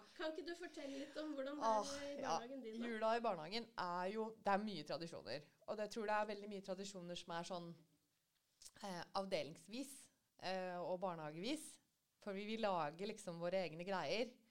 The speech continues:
Speaker 2: Ehm, barnehagejula er, ehm, det er både å vente på noe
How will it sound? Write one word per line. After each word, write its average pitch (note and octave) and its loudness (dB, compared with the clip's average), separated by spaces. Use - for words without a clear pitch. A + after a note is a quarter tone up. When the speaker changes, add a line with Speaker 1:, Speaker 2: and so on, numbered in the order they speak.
Speaker 2:
Ehm, F3 -2
barnehagejula F3 2
er, F#3 4
ehm, F#3+ 2
det A3 6
er A3+ 6
både G#3 6
å - 4
vente G#3+ -2
på F#3+ -2
noe D#4 4